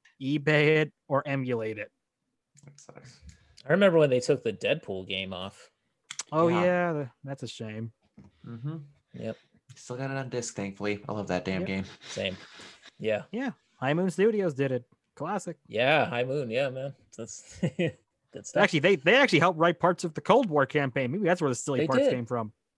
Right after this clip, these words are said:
Speaker 3: Yeah.
Speaker 2: Could be.
Speaker 1: Yeah. But there's a lot of games that are like that, and unfortunately, the Scott Pilgrim's probably one of the best games to actually have been lost to copyright for a while.
Speaker 3: Mm-hmm. But thankfully, it's back.
Speaker 1: Yes, I'm so happy. <laughs>
Speaker 3: And on P C. I'm so grabbing on P C.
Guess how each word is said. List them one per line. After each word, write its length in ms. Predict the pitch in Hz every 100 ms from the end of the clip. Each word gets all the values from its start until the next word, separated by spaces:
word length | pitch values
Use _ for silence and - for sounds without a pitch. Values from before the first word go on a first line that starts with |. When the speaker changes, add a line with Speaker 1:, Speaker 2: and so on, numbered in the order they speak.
| -
Speaker 3:
Yeah. 220 | 240 392 -
Speaker 2:
Could 120 | 160
be. 120 | 175 175 _ _ - 180
Speaker 1:
Yeah. 240 | 160 120 - _ _ -
But 160 | 131
there's 200 | 139 139
a 80 | 139
lot 160 | 147 160
of 60 | 156
games 300 | 160 160 143
that 120 | 143 135 -
are 80 | 139
like 180 | 139
that, 160 | 143 135
and 140 | 123 123
unfortunately, 580 | 120 135 135 131 123
the 140 | 117 113 -
Scott 260 | - 135
Pilgrim's 380 | 139 135 131 120 _ -
probably 300 | 135 180 196
one 140 | 202
of 40 | 202
the 60 |
best 240 | 175 202 -
games 300 | 190 190 165
to 80 | 175
actually 260 | 180 -
have 60 | 160
been 160 | 160 139
lost 280 | 147 156
to 60 | -
copyright 500 | - 151 160 160 160
for 100 | 160
a 40 |
while. 300 | 170 170 170 - _ _ -
Speaker 3:
Mm-hmm. 220 | 127 120 - _ _ _ _ _ _ _ -
But 160 | 110 -
thankfully, 380 | 113 107 113
it's 120 | 131 -
back. 380 | 92 - - - _ _ - _
Speaker 1:
Yes, 520 | 117 117 135 - - _ 170 170
I'm 100 | 104
so 180 | - 127
happy. 400 | 139 117 143 139
<laughs> 60 | - _ -
Speaker 3:
And 160 | 139
on 120 | 117
P 180 | 107 -
C. 220 | 95 98
I'm 120 | 92 98
so 220 | - 101
grabbing 300 | 87 69 -
on 120 | -
P 140 | -
C. 180 | - -